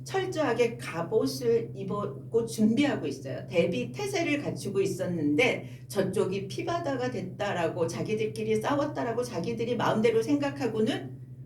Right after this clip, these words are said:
모든 긴장을 다 풀어버립니다. 그리고서 아무런 대비책 없이 전리품만 거두면 돼라고 생각하고 그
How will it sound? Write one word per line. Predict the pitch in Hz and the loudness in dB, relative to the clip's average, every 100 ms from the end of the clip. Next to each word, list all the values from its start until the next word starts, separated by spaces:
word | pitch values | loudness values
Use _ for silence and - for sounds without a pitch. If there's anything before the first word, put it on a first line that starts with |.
| - | -2
모든 | 180 269 302 294 262 | 4 6 8 6 4
긴장을 | 196 185 190 190 | 2 0 0 -2
다 | - - 294 - - - | -2 0 0 -4 -12 -6
풀어버립니다. | 392 - - - - - - - - - - - - | -4 -2 -4 -6 -10 -12 -14 -14 -14 -12 -12 -12 -12
그리고서 | - 196 190 190 220 311 - - | -2 0 0 0 4 4 2 -8
아무런 | - 170 214 208 208 | -6 0 2 2 2
대비책 | 170 143 170 - 175 | 2 0 0 -2 -2
없이 | - - 196 - | -4 -4 -4 -2
전리품만 | 156 170 294 - 302 285 294 | 2 2 2 -2 -2 2 2
거두면 | - 165 202 220 | 2 -2 0 0
돼라고 | 214 196 190 - - - | 0 -2 -4 -4 -2 -2
생각하고 | 202 262 269 262 175 165 240 330 - - - - - | 0 2 2 0 -4 0 2 0 -4 -12 -14 -14 -2
그 | 208 196 196 196 | 8 10 8 4